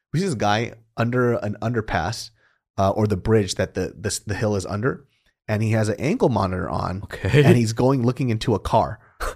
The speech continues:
Speaker 1: and I'm like,
Speaker 2: <laughs>
Speaker 1: "Is this his car or is this not his car?" And we're walking by him, and I don't know if it's his car or not.
Speaker 2: Yeah.
Speaker 1: Right, but it's under this bridge, and he's, like,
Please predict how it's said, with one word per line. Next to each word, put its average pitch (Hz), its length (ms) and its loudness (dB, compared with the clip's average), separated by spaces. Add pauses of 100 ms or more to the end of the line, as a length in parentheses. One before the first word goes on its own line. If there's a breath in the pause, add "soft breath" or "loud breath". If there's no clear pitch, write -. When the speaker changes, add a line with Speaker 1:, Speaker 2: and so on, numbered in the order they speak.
(340 loud breath)
Speaker 1:
and 131 180 4
I'm 120 160 4
like, 113 360 2 (140)
Speaker 2:
<laughs> - 960 -2
Speaker 1:
"Is 117 160 0
this 208 200 4
his 160 280 0
car 349 300 4
or 117 160 6
is 120 120 0
this 107 140 -2
not 101 280 0
his - 160 -6
car?" - 360 -8 (480)
And 107 220 4
we're 117 100 6
walking 135 400 2
by 135 260 4
him, 101 400 0
and 107 140 -6
I 139 100 4
don't 196 140 2
know 156 140 6
if 139 60 0
it's - 80 -6
his 110 140 -2
car 117 260 4
or 87 40 2
not. 98 420 -2
Speaker 2:
Yeah. 78 440 -4
Speaker 1:
Right, 110 260 0
but 104 120 0
it's 98 160 -2
under 127 220 0
this 110 140 -4
bridge, 98 320 0
and 90 100 -4
he's, 95 160 -6
like, 90 160 -4